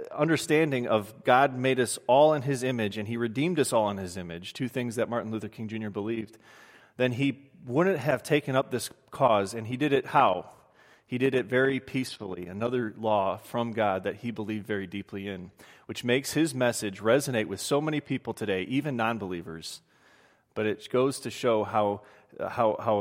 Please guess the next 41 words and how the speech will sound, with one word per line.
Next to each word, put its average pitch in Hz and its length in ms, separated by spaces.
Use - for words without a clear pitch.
a 101 80
man's 113 500
Christian 139 460
faith 110 460
can 104 180
go 110 220
so 110 260
far. 107 320
And 104 200
so 117 240
take 254 180
a 175 60
moment 107 500
and 117 120
appreciate 117 600
that 95 320
as 117 200
a 113 60
Christian 110 680
and 113 160
as 110 220
one 135 380
that 117 180
says 127 420
God 147 240
has 147 120
died 131 260
for 123 140
all 131 180
people, 110 420
regardless 120 500
of 95 200
your 104 180
age, 131 640
regardless 101 560
of 95 160
your 92 120
gender, 147 520
regardless 104 640
of 98 220
your 95 340